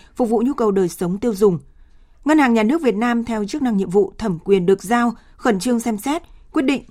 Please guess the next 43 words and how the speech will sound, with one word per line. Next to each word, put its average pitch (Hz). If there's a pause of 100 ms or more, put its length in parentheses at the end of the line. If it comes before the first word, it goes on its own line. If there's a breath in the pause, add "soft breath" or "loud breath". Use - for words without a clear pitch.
và 196
sớm 208
ban 277
hành 208
thông 220
tư 226 (180 loud breath)
hướng 226
dẫn 233
tổ 220
chức 247
tín 202
dụng 247
thực 202
hiện, 220 (280 soft breath)
bảo 220
đảm 196
phù 214
hợp, 202 (140)
chặt 240
chẽ, 226 (260)
khả 220
thi, 202
hiệu 220
quả, 190 (300 soft breath)
công 240
khai 233
minh 214
bạch, 202 (320)
đúng 220
quy 302
định 247
pháp 285
luật 226 (240 soft breath)
và 240
an 277
toàn 247
hệ 208
thống 202
các 302
tổ 208
chức 208
tín 180
dụng. 226